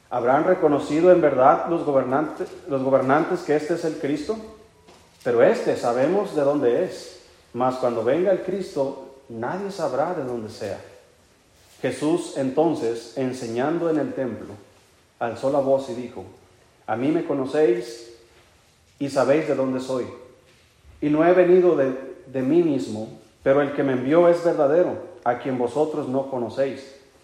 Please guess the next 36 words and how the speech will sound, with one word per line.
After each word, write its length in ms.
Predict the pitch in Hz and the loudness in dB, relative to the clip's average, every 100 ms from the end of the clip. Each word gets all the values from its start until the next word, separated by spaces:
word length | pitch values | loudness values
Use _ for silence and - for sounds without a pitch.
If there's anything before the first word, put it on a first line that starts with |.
| _ - | _ -4
Pero 140 | 127 | -2
yo 160 | 120 175 | 2 2
le 140 | 170 | 4
conozco 500 | 170 151 185 - 180 | 2 4 2 2 -4
porque 280 | 165 - 151 | -4 -4 0
de 140 | 135 147 | 2 2
él 120 | - | 0
pro-, 340 | 156 143 143 | -4 -6 -6
procedo, 500 | 139 120 165 185 135 - - | -8 -6 -2 -2 -2 -8 -10
y 200 | 135 127 | -4 0
él 360 | 135 156 - - - - - | 2 0 -4 -12 -20 -20 -12
me 160 | 123 120 | -6 -6
envió". 320 | 110 117 - - - - _ - | -4 -4 -6 -12 -20 -20 _ -10
Entonces 440 | 123 117 147 156 | -6 -2 -2 -2
procuraban 680 | - 147 - 131 131 156 156 | -6 -8 -4 -2 0 0 -2
prenderle, 580 | 139 113 131 180 131 101 - - _ _ | -6 -4 -4 -4 -6 -12 -18 -20 _ _
pero 160 | 131 131 | -6 -4
ninguno 420 | 120 117 151 170 | -4 -4 -2 -2
le 120 | 139 | -2
echó 180 | - 139 | -4 -4
mano, 380 | 135 147 113 - | -2 -2 -4 -6
porque 260 | 123 117 123 | -8 -6 -4
aún 380 | 117 147 180 - | -2 -2 -4 -6
no 180 | 131 135 | -4 -2
había 220 | 127 131 | 0 -2
llegado 420 | 123 110 113 117 | -4 -2 -2 -4
su 180 | 113 117 | -8 -4
hora. 180 | 131 123 - - _ _ _ _ 131 | -4 -6 -12 -20 _ _ _ _ -4
Y 60 | |
muchos 360 | 135 190 190 165 | 2 2 4 2
de 80 | 156 | 2
la 80 | |
multitud 540 | 147 139 135 127 156 - | 2 0 -4 -6 -8 -6
creyeron 480 | 135 131 139 135 117 | -6 -2 0 -2 -4
en 100 | 123 | -4
él, 280 | 131 - | -4 -6